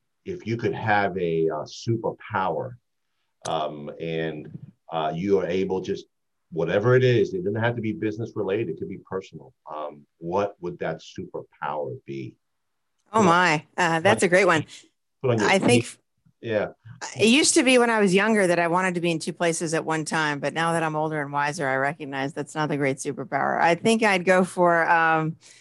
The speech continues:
Speaker 2: I think I'd go for the ability to speak any language in the world, because,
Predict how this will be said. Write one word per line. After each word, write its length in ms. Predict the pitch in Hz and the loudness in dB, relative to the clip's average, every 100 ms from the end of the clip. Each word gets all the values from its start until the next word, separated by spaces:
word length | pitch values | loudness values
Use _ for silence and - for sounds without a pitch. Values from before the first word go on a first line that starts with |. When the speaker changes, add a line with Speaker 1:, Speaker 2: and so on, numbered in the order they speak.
| - - | -10 -2
Speaker 2:
I 80 | 196 | 2
think 180 | 247 | 4
I'd 160 | 254 202 | 4 4
go 220 | 185 185 | 4 4
for 200 | 180 190 | 4 2
the 120 | 175 | 4
ability 400 | 165 156 160 175 | 2 4 2 2
to 80 | 175 | 0
speak 260 | 170 165 156 | -4 -6 -4
any 160 | 151 | -4
language 380 | 147 143 139 135 | -4 -4 -6 -8
in 80 | 143 | -6
the 80 | 127 | -6
world, 340 | - - - - | -4 -6 -6 -6
because, 580 | 151 - 151 143 143 | -6 0 2 2 -2